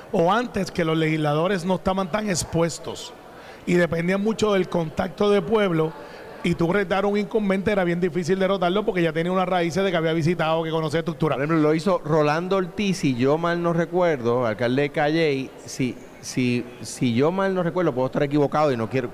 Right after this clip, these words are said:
Speaker 2: ¿verdad? Me, me excuso con los implicados si fallo. Retó al alcalde Oquendo en el noventa y seis y ganó, siendo Rolando representante de distrito.
Speaker 1: Sí, pero ahí es dif-, y, y, y, y sí, buen análisis, pero para efectos de lo que es Dorado, Tatito está midiendo,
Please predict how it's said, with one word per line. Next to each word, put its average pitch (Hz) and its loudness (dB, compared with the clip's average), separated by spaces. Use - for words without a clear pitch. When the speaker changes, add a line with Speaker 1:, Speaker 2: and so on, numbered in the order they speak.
Speaker 2:
¿verdad? 110 0
Me, 113 -6
me 113 -4
excuso 143 0
con 131 0
los 120 2
implicados 120 -2
si 131 -2
fallo. 117 0
Retó 139 2
al 185 6
alcalde 160 0
Oquendo 131 0
en 117 -2
el 120 0
noventa 123 0
y 120 -4
seis 156 0
y - 0
ganó, 120 0
siendo 131 -2
Rolando 139 0
representante 120 -2
de 135 2
distrito. 113 -4
Speaker 1:
Sí, - 0
pero 165 0
ahí 175 2
es 190 -2
dif-, 208 -2
y, 185 0
y, 185 0
y, 190 -2
y 160 4
sí, 180 0
buen 160 2
análisis, 160 0
pero 160 2
para 147 0
efectos 180 -2
de 196 2
lo 190 4
que 170 0
es 170 0
Dorado, 185 2
Tatito 170 -2
está 180 0
midiendo, 151 0